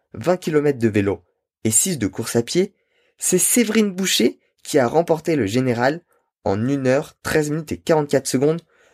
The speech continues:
soit avec près de quatre minutes d'avance sur le premier homme, Olivier Lavallee, en une heure, dix-sept minutes et vingt-deux secondes. Pour ce qui en est de la course du X-Tree World Tour, c'est cette fois-ci le Canadien Sylvain Lafrance qui s'est imposé en un peu plus de dix heures et trente-deux minutes,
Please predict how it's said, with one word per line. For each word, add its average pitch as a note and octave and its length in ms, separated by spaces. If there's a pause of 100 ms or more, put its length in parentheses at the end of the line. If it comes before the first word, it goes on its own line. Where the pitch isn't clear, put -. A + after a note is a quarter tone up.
(120)
soit G3+ 200
avec D3+ 220
près - 200
de F#2+ 80
quatre - 360
minutes D3 200
d'avance C3+ 340
sur - 120
le D2+ 120
premier A#2+ 400
homme, G#2 260 (420)
Olivier D3+ 400
Lavallee, C3 460 (260)
en G2+ 160
une C3+ 200
heure, A#2+ 240 (160)
dix-sept B2+ 420
minutes A#2+ 240
et E2+ 80
vingt-deux A#2+ 260
secondes. D#2 400 (540)
Pour G2 140
ce - 60
qui - 120
en F#2 100
est F#2 100
de - 60
la E2 100
course G2+ 220
du - 200
X-Tree A#2 320
World G2 240
Tour, C3+ 320 (340)
c'est - 140
cette A#2 220
fois-ci A#2 320
le A2+ 160
Canadien G#2 640
Sylvain A2 420
Lafrance A#2+ 460
qui - 100
s'est B2+ 160
imposé A#2 460
en A#2 140
un G2 60
peu G2 160
plus - 160
de F#2 140
dix G2 320
heures G2 160
et - 80
trente-deux A2+ 320
minutes, A#2 340